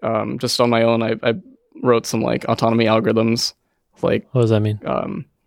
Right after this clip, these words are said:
Speaker 1: so I got really into, um, I got really into the idea of autonomy,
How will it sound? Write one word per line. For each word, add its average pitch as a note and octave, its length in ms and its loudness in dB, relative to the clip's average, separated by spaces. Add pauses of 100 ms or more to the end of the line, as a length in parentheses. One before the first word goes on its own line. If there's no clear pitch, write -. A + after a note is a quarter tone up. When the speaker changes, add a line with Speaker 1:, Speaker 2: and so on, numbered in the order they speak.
(800)
Speaker 1:
so C3+ 320 4
I C3 120 2
got C#3 200 2
really C3+ 240 2
into, A#2+ 800 2 (360)
um, A2+ 600 -6 (640)
I C3 80 0
got C3 160 0
really C3+ 260 2
into A#2+ 260 0
the A#2 140 0
idea A#2 380 2
of A#2 80 0
autonomy, C#3 560 0